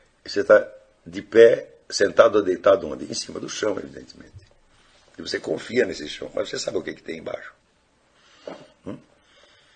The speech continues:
Você supõe, né, que existe lá uma série de camadas geológicas, tá, que vai formar uma,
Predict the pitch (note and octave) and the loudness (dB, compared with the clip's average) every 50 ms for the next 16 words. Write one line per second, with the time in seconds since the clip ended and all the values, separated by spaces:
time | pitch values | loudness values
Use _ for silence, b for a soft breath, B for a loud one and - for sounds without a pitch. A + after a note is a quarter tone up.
0 | b b b b b b b b _ _ _ - - - A#2 - - - - - | b b b b b b b b _ _ _ -12 -10 -8 -8 -10 -10 -12 -14 -6
1 | - A2+ A#2 A2+ - A#2 - - _ _ - C#2+ D2 - - _ _ _ _ b | -2 0 0 0 -2 -4 -12 -18 _ _ -14 -14 -12 -12 -14 _ _ _ _ b
2 | b b b b b b b b b b b b b b - - G#2 F#2 E2+ G2 | b b b b b b b b b b b b b b -14 -12 -10 -8 -8 -8
3 | G2 - - F2+ F2 E2+ D#2+ D#2 - - F2+ E2+ D#2+ - - - F2 D#2+ D#2 D2+ | -10 -6 -2 0 0 0 0 -4 -2 -2 -2 -2 -4 -4 -2 -2 -2 -2 -2 -4
4 | - D2+ E2 D#2+ F#2 - - F#2 F#2 F#2 F#2 - - - - - - E2+ D#2 D2+ | -6 -4 -6 -6 -6 -4 -2 0 0 0 0 -2 -8 -16 -18 -14 -12 -12 -12 -12
5 | E2 - - - - - - D#2+ E2 E2 D#2 - - | -14 -14 -10 -8 -8 -6 -6 -8 -10 -10 -12 -16 -20